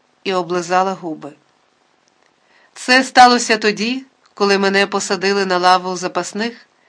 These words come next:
і я зрозуміла, що вже ніколи не зіграю зарічну. В нашому під'їзді жила Кицька.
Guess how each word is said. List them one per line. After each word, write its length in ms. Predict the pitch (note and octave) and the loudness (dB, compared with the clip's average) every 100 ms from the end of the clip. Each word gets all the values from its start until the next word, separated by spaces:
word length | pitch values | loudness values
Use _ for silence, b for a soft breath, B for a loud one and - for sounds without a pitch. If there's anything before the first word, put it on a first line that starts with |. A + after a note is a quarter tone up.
| b b b b | b b b b
і 120 | B3 | 2
я 180 | D4 E4 | 6 6
зрозуміла, 840 | C4 B3+ A3+ A3+ A#3+ C4 C4+ C4+ C4+ | 4 0 0 0 0 2 0 0 -6
що 300 | - G#3 F#3 | -6 -4 -2
вже 200 | G3+ F#3+ | -2 -2
ніколи 720 | F#3 F#3+ F#3+ G3+ G#3+ G#3+ G#3 | -4 -2 -2 0 -2 -6 -8
не 180 | F#3 F3+ | -8 -6
зіграю 560 | F3+ E3+ F3+ F3+ F3+ | -6 -2 0 0 -2
зарічну. 580 | E3+ F#3+ F3 C3+ - - - _ _ _ _ _ _ _ _ _ _ - | -6 -8 -8 -10 -14 -14 -20 _ _ _ _ _ _ _ _ _ _ 0
В 140 | G#3 | 2
нашому 440 | B3 D#4 - C4 A3+ | 4 4 4 0 0
під'їзді 680 | G#3+ F#3+ G#3+ C4+ A#3 B3 | -4 -4 -2 -2 -2 -4
жила 260 | F#3+ G3 A3+ | -2 -2 -2
Кицька. 560 | A3 F3 - - E3 | -2 -8 -10 -16 -18